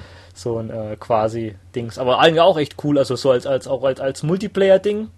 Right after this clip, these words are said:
Gibt's zwölf verschiedene Modis und, äh, auch voll viel so vier, vier, vier Spielerzeug. Das fand ich bei dem, bei dem Fever-Dinger nicht so gut, dass du, dass du da leider keinen, ähm,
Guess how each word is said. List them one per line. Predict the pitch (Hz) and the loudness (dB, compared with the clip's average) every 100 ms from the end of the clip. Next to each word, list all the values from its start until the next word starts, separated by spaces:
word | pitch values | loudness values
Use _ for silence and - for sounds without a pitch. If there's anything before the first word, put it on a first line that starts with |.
| - | -8
Gibt's | - - | -6 -6
zwölf | - 160 165 | 0 2 4
verschiedene | 180 - 170 160 151 | 2 0 -6 -4 -2
Modis | 143 170 196 190 - | 0 -2 -2 -4 -4
und, | 156 143 | -8 -2
äh, | 135 135 127 120 - - - - | 4 6 4 0 -4 -20 -20 -12
auch | 131 131 | -8 -6
voll | - 156 | -2 -2
viel | 151 165 151 | -2 -4 -6
so | - 147 | -4 -4
vier, | - 151 139 | -4 -4 -4
vier, | - - 156 | -6 -10 -10
vier | 143 - 135 | -8 -6 -6
Spielerzeug. | - 175 170 170 180 175 - - - - | -6 -2 -2 0 -2 -2 -6 -18 -16 -12
Das | - | -4
fand | 226 | -4
ich | 220 | 0
bei | - | 2
dem, | 170 156 | 2 0
bei | 156 | 0
dem | 151 151 | -2 -6
Fever-Dinger | - 170 165 160 147 | -8 0 0 2 -2
nicht | 143 - | -2 -4
so | 156 | -6
gut, | 117 110 - | -6 -10 -10
dass | 110 - | -14 -8
du, | 117 110 | -4 -4
dass | 107 110 | -6 -12
du | - | -10
da | 117 | -6
leider | 117 113 113 113 | -2 -2 -2 -4
keinen, | - 117 113 110 | -6 -8 -8 -10
ähm, | 107 107 104 | -10 -12 -14